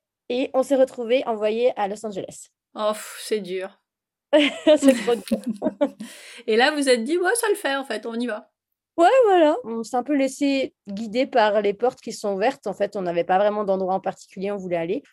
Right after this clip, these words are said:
Speaker 1: Donc, Los Angeles, bon, en plus, il allait travailler pour l'équipe de basket des Lakers. Donc, lui, c'était
Speaker 2: Oh,
Speaker 1: le
Speaker 2: trop
Speaker 1: rêve.
Speaker 2: bien. <laughs>
Speaker 1: Voilà. Donc, on peut pas dire non à ça,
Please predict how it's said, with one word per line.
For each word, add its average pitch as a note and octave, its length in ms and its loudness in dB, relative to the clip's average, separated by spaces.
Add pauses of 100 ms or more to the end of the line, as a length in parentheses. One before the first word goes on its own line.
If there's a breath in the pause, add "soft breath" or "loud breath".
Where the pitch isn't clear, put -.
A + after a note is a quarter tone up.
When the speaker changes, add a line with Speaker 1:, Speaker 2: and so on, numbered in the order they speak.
(100)
Speaker 1:
Donc, G3+ 180 -4
Los G#3+ 200 0
Angeles, G#3+ 420 2
bon, F#3+ 80 0
en F#3+ 80 -2
plus, - 220 -14
il F#3 80 0
allait F3+ 160 2
travailler G3 360 -2
pour G3 140 -4
l'équipe F3+ 300 -4
de F#3 100 -2
basket F#3 400 -4
des F3 120 -2
Lakers. F#3 400 -4
Donc, E3+ 180 -8
lui, F3+ 100 -8
c'était - 260 -10
Speaker 2:
Oh, A#3 80 2
Speaker 1:
le B3+ 60 2
Speaker 2:
trop F3 180 -2
Speaker 1:
rêve. - 80 -2
Speaker 2:
bien. F#3+ 540 -6 (100)
<laughs> - 120 -12
Speaker 1:
Voilà. G3 240 6 (340)
Donc, E3+ 140 -8
on G3+ 100 2
peut A#3 120 0
pas B3+ 140 6
dire C4+ 160 4
non B3 140 6
à A3+ 120 4
ça, B3 220 0